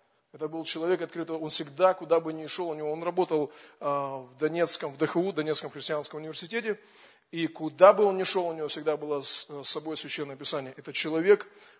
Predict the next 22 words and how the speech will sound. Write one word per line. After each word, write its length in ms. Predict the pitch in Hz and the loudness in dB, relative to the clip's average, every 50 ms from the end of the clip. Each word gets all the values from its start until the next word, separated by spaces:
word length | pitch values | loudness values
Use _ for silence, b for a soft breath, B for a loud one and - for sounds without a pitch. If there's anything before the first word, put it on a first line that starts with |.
| _ _ | _ _
а, 300 | - 139 135 135 135 135 | -12 -10 -8 -8 -8 -10
был, 580 | 139 139 139 156 170 170 165 160 160 151 147 - | -10 -4 0 2 4 4 4 4 2 0 -4 -10
а, 240 | 151 143 139 131 131 | -12 -14 -14 -14 -12
настолько 460 | 135 147 147 - - 185 165 - 160 | -8 -4 -2 0 0 0 0 0 -2
простой, 540 | 139 - 147 143 - - - 185 185 185 180 - - _ _ _ _ _ _ _ _ _ _ _ _ _ _ _ | -4 -2 -2 0 0 0 2 2 0 0 -2 -6 -14 _ _ _ _ _ _ _ _ _ _ _ _ _ _ _
искренний, 640 | - 165 165 - - 170 143 143 139 131 123 120 - _ _ _ _ _ _ _ _ _ _ _ - | -6 -4 -4 -4 -4 -4 -8 -12 -14 -14 -16 -20 -20 _ _ _ _ _ _ _ _ _ _ _ -20
любящий 540 | 127 123 131 170 185 175 190 175 - 185 160 | -20 -12 -8 -6 -4 -2 -2 -2 -2 -2 -2
Священное 580 | - 170 160 151 - - 165 156 151 143 139 | -4 -4 -4 -4 -6 -6 -6 -8 -10 -10 -12
Писание. 560 | 135 151 143 - 185 175 180 175 156 143 131 - b b b b b b b _ - | -8 -4 -2 -2 0 -2 -2 -4 -6 -8 -10 -14 b b b b b b b _ -16
И 60 | 143 | -8
вот, 300 | 143 170 180 170 - - | -4 -2 -2 -2 -2 -4
э, 360 | 170 156 147 147 139 135 135 147 | -2 -2 -2 -2 -4 -6 -8 -8
мы 160 | 151 170 208 | -2 0 2
за 140 | - 208 202 | 4 4 4
место, 380 | 208 214 196 - - 180 156 | 4 2 2 2 0 0 -2
за 120 | 139 143 175 | -4 -2 2
место 240 | 190 196 - - 170 | 2 2 2 2 0
стихов 380 | - - 185 - 233 214 190 | -2 -2 -4 -4 -4 -4 -4
мы 80 | 165 160 | -4 -6
учили 260 | 151 - - 165 151 | -6 -6 -6 -4 -4
Священное 420 | 147 - 143 - 156 147 143 139 | -6 -4 -4 -6 -6 -6 -8 -10
Писание. 380 | 127 143 - - 139 120 120 - | -6 -4 -4 -4 -4 -6 -14 -18